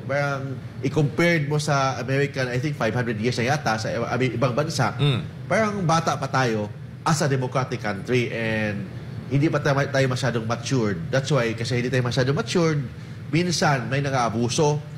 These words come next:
Speaker 1: For example, in election time, rampant ang vote buying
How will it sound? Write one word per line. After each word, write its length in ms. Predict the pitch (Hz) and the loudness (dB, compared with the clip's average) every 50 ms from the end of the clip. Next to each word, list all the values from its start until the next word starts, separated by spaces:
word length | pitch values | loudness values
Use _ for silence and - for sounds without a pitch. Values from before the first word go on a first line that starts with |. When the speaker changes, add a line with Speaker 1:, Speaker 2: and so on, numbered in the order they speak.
| - - - - - - - | -12 -12 -12 -12 -12 -10 -6
Speaker 1:
For 80 | - 113 | -4 -2
example, 480 | 110 147 139 139 135 127 135 131 123 | 0 2 2 2 2 2 2 2 2
in 160 | - 120 113 | 0 -2 0
election 400 | 120 127 139 139 - - 123 120 143 151 | 2 2 2 2 0 0 -2 0 0 2
time, 480 | 196 165 151 151 151 151 151 156 160 - - - - - - - - - | 2 2 4 4 2 2 0 -2 -4 -8 -10 -12 -12 -12 -12 -12 -10 -4
rampant 640 | - 131 147 151 156 147 - - 160 147 147 139 117 | 0 2 2 2 2 0 0 0 2 2 2 0 -2
ang 160 | 113 110 107 92 90 | -4 -6 -4 -4 -2
vote 160 | 101 107 120 | -2 -2 0
buying 560 | 120 - 175 220 214 190 180 175 165 170 175 | 0 0 2 2 2 2 0 0 -2 -4 -4